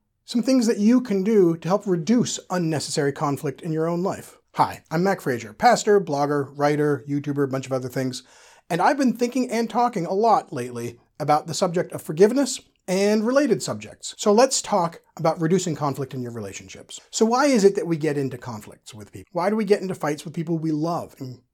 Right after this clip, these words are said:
respect? Getting into fights with strangers doesn't require as much explanation, but still, we'd like to do less of it, right? And I recognize some people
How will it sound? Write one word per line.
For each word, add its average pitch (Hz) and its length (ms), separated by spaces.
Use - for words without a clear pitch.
respect? - 520
Getting 285 240
into 190 240
fights 185 320
with 147 120
strangers 196 600
doesn't 247 280
require 185 380
as 143 140
much 151 260
explanation, 156 800
but - 140
still, 202 400
we'd 202 80
like 202 160
to 180 60
do 156 120
less 185 240
of 117 100
it, 87 160
right? 113 220
And 208 80
I - 20
recognize 214 540
some 277 260
people 170 540